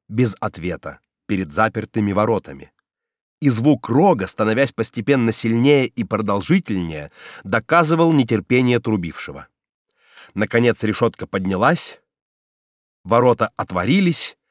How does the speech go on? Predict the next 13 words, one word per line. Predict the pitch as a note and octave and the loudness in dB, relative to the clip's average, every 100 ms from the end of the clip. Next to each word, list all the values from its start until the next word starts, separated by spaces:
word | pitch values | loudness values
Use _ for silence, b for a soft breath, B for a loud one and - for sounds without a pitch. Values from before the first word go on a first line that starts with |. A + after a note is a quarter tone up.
| _ _ | _ _
подъемный | - A2+ G#2+ B2+ G#2+ G2+ | 0 0 2 2 4 2
мост | G2 A#2+ - - | 2 2 0 -8
опустился, | - G#2+ - - G#3+ F#3+ E3+ | -8 -8 -4 2 4 4 2
и | - C4 | 0 -4
Килиан | - - G#3 F3+ F3 F3 | -2 2 4 6 4 2
в | - | 2
полном | E3 E3 D#3+ D3+ | 2 4 4 4
вооружении, | C#3+ D3 C3+ D#3 D#3 D3+ | 4 4 4 4 4 4
готовый | C#3+ D3+ D3 C#3+ | 4 4 4 2
к | G2 | 2
бою, | C#3 D3+ C#3+ _ _ _ _ _ _ | 4 4 0 _ _ _ _ _ _
выехал | - E2 D3+ C3+ - G#2+ | -4 4 6 6 4 -2
верхом | F#2 F2 - C3+ C#3 | -2 -2 2 2 2